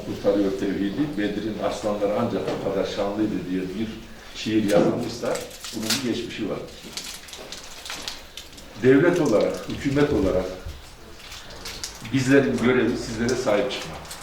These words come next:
sizleri sahiplenmek. Bu konuda sizin, sizin gibi arkadaşlarınızın, annelerinizin, babalarınızın,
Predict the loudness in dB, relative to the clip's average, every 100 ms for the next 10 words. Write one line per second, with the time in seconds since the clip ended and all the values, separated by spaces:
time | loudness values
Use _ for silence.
0 | -12 -4 0 2 2 2 2 2 2 -2
1 | -4 -6 -10 -14 -14 -16 -16 -14 -14 -14
2 | -14 -14 -14 -12 -14 -12 -12 -12 -12 -12
3 | -14 -14 -14 -14 -10 0 2 4 4 4
4 | 2 0 -4 4 4 4 0 -6 -12 -16
5 | -12 -2 4 4 6 6 6 2 -2 -2
6 | 0 0 0 -2 -4 -2 -2 0 0 0
7 | -2 -4 -6 -4 0 2 2 2 0 -2
8 | -2